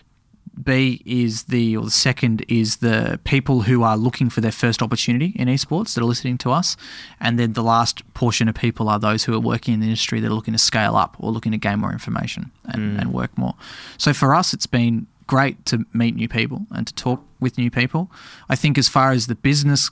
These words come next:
Speaker 1: goes of creating a podcast, moving from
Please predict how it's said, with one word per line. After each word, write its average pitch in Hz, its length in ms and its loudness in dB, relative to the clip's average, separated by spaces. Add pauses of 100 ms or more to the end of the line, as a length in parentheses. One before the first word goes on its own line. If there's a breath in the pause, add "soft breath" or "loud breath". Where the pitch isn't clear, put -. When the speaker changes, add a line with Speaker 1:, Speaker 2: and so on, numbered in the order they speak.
(220)
Speaker 1:
goes 127 360 4
of 117 280 -6
creating 131 320 2
a 131 60 0
podcast, 139 560 0
moving 123 400 2
from 117 520 0